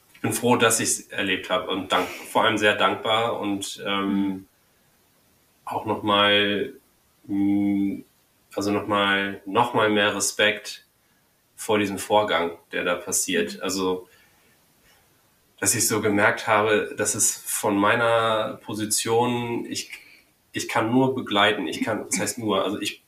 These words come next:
Speaker 1: begleite. Ich kann
Speaker 2: Mhm.
Speaker 1: nicht, ähm, dazwischen funken. Es geht in dem Moment auch nicht um mich, sondern diesen, den, ähm, körperlichen Vorgang der Geburt,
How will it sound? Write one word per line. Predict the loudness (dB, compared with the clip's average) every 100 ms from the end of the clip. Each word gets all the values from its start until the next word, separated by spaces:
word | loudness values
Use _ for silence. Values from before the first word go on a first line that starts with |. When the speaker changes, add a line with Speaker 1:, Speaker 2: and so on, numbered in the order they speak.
| _
Speaker 1:
begleite. | -6 2 4 4 0 -6 -10 _ _
Ich | -8 -8 -10
kann | -2 0 2
Speaker 2:
Mhm. |
Speaker 1:
nicht, | 2 0 -2 -4 -4 -6 -10 _
ähm, | 2 2 2 0 0 -4 -8 _ _ _ _ _ _ _ _ _ _ -8
dazwischen | -4 0 0 0 -2
funken. | -2 -2 -2 -2
Es | -2 0
geht | 2 2
in | 0 -2
dem | -2
Moment | -2 0 2 0 -2
auch | -6 -4
nicht | -6 -6 -12 -16 -8
um | -2
mich, | 0 -2 -6 -18 _ _ _
sondern | -4 0 2 2 2 0 0 -4 -6 -12 _ _
diesen, | -8 -6 0 2 4 2 -2 -4
den, | 0 2 2 0 -4 _ _ _ _ _ _ _ -20 _ -4
ähm, | 0 0 2
körperlichen | 2 4 0 -2
Vorgang | 0 2 2 2
der | 0 0
Geburt, | -4 0 0 0 -4